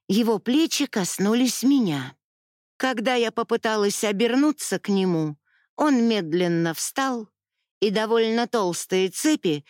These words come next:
сковывавшие его запястья, упали на пол с неприятным стуком. Я нахмурилась. "Какого чёрта?" прорычала я.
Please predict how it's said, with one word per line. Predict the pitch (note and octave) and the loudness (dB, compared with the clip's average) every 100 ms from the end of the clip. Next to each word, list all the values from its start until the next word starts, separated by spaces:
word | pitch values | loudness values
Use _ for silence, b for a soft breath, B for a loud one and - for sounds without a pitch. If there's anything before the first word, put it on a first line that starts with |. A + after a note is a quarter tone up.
| B | B
сковывавшие | - - - B3 G3 F#3+ F3+ - G3+ F3+ F3+ | -10 -4 0 0 2 0 -2 -2 0 2 2
его | F#3+ F#3+ | 0 0
запястья, | F3+ G#3 C4 C4+ - F#3 F#3 E3+ B B B B _ - | -2 -2 -2 -2 -4 -4 -4 -6 B B B B _ -2
упали | C#4+ - C4+ B3 A#3+ | -2 0 0 2 2
на | C4 C#4+ | 2 0
пол | - F3+ D#3 C#3+ _ - | -2 -2 -2 -6 _ -12
с | - | -2
неприятным | A#3+ A#3 A#3 B3 G#3+ - A#3 B3+ | 0 2 0 0 0 0 -2 -2
стуком. | - F#3 D3 D#3 D3 C#3+ _ _ _ _ _ _ - | -2 -6 -4 -4 -4 -6 _ _ _ _ _ _ -4
Я | G3 F3+ | -2 0
нахмурилась. | G3 A3 F#3 D#3+ D#3 D3+ E3+ - - - _ _ _ _ _ | -2 -2 -2 -2 -2 -4 -6 -8 -10 -16 _ _ _ _ _
"Какого | - G#3+ - A#3 A#3+ B3 C#4 | -4 -4 -2 -2 0 0 -2
чёрта?" | - G3+ F#3+ F3+ E3 G3 F#3 F3 b b b _ _ | -2 -2 -2 -2 -4 -4 -2 -6 b b b _ _
прорычала | A3 F#3+ F#3 F3+ G#3 D#3+ D#3+ | -2 0 -2 -4 -2 -2 0
я. | F3+ F3+ D#3 | 0 -2 -4